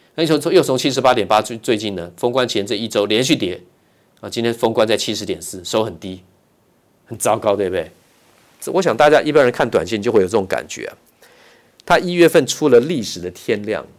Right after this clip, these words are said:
再怎么样，我鸿准我认为这是一定会长线布局的。七十点四，我相信大家都买得起。可是我相信，因为只要它不强，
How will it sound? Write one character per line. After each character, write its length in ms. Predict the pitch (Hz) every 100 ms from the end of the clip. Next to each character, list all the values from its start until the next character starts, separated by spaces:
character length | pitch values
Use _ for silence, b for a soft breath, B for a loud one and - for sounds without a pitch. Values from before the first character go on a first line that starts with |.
| _ _
再 140 | - 156
怎 120 | 107
么 60 | 117
样， 180 | 104
我 80 | 95
鸿 220 | - 110
准 180 | 117 95
我 100 | 90
认 180 | 110 104
为 100 | 92
这 140 | 117
是 120 | 110 76
一 80 |
定 140 | 104 107
会 100 | 104
长 180 | 104 87
线 180 | 104
布 140 | 85 95
局 200 | - 60
的。 180 | 73 - _ -
七 220 | - 208
十 140 | 175 147
点 160 | 90
四， 260 | - 110 - _ _ _ _ _ _ _ _ -
我 80 |
相 160 | 113 160
信 80 | 147
大 160 | 135
家 100 | 131
都 120 | 127 117
买 120 | 87
得 120 | 98
起。 180 | - -
可 140 | 104
是 100 | 101
我 80 | 113
相 160 | 120 127
信， 160 | 120
因 80 | 139
为 80 | 131
只 140 | 101
要 60 | 104
它 80 | 123
不 80 | 120
强， 320 | - 87